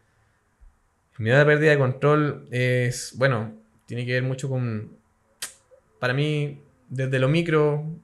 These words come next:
como un padre, hasta lo macro, como un megalómano,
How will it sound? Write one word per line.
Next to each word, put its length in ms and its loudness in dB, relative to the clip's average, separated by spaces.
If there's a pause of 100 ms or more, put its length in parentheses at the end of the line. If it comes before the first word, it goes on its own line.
(300)
como 640 -2
un 180 -6
padre, 600 4 (560)
hasta 260 -6
lo 80 0
macro, 300 2
como 180 -2
un 80 0
megalómano, 640 2